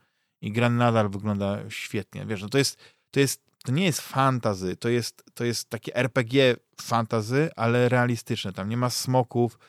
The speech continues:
tam nie ma potworów, tam nie ma demonów, z którymi walczymy, walczymy. Tam są ludzie, czasami się wy-,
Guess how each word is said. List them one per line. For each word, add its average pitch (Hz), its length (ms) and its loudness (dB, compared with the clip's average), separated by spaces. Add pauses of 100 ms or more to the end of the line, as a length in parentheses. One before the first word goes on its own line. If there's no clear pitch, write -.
(340)
tam 107 200 -4
nie 110 100 -2
ma 104 380 0
potworów, 123 1080 2
tam 101 180 -8
nie 104 100 -6
ma 104 160 -4
demonów, 127 580 0
z - 40 -12
którymi 123 280 -6
walczymy, 117 580 -4 (340)
walczymy. 113 500 0
Tam 104 180 -2
są 104 200 0
ludzie, 131 260 4
czasami 117 340 -2
się 117 120 -6
wy-, 113 100 -6